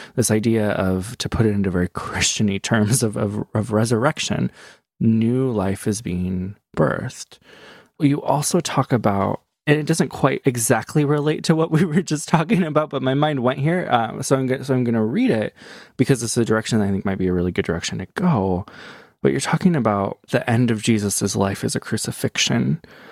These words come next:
and how you were always being taught to feel bad for Jesus for how badly they beat him up. And then you say th-, there's something hidden in the story that feels much more powerful than that. And that is, um,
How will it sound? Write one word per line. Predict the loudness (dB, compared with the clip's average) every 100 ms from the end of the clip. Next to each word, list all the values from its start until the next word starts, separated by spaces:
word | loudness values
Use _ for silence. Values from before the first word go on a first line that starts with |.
| -20 -4
and | 0 2 0 0 -4 -4 0
how | 2
you | 2 2
were | 2 2
always | 0 2 -2
being | -2 -2 -2
taught | -4 -2 0 0 -4
to | -8
feel | -4 -4
bad | -4 -2 -2 -2 -4
for | -6
Jesus | -6 -6 -4 -6
for | -6
how | -6 -4
badly | -2 -2 -2 -4 -4
they | -4
beat | -4 -6
him | -8 -8 -4
up. | 0 0 -2 -4 -12 -14 -20 -20 -20 -20 _ _
And | 0
then | 2
you | 2
say | 0 0 -2
th-, | -4 -2
there's | 0 0 0
something | 0 0
hidden | 0 0 2 2
in | 0
the |
story | 0 0 0
that | 0
feels | -2 0
much | 0 0
more | -2
powerful | -2 0 0 0 0 -2
than | -2 -4
that. | -4 -6 -10 -20 -20 -20 _
And | -2 2 2
that | 2 2
is, | 0 0 -2 -2
um, | 0 0 -2 -4 -6